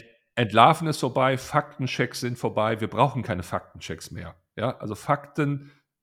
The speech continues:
sind eben nicht der Kern des Themas und, äh, deshalb ist es auch immer so irre, dann im Nachhinein noch sechs Tage später irgendwie was mit Faktenchecks aufzuräumen, ja, oder so. Das ist, äh,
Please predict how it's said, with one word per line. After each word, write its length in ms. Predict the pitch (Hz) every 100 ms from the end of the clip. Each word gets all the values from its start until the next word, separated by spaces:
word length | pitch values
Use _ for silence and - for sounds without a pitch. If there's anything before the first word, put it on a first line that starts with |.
| _ _ _ _
sind 340 | - 107 135 135
eben 360 | 127 127 - - -
nicht 440 | 120 - - _
der 100 | 117
Kern 320 | - 131 147
des 200 | 107 -
Themas 440 | - 95 101 147 -
und, 420 | - 123 117 -
äh, 240 | 123 123 120 - - - - -
deshalb 260 | 120 135
ist 60 | 131
es 60 | 117
auch 120 | 131
immer 140 | 127
so 120 | 117 123
irre, 260 | 135 135 147
dann 200 | 131 120
im 80 | 120
Nachhinein 500 | 113 135 127 127 123
noch 80 |
sechs 240 | 113 117 -
Tage 240 | 117 117
später 400 | - 127 131 120
irgendwie 220 | 104 113
was 120 | 120 -
mit 140 | 113
Faktenchecks 540 | 123 - 110 - -
aufzuräumen, 720 | 107 110 - 98 85 85 80 85 _
ja, 140 | 110 95
oder 240 | - 95
so. 160 | 85 80
Das 160 | 92
ist, 280 | - - -
äh, 160 | 117 95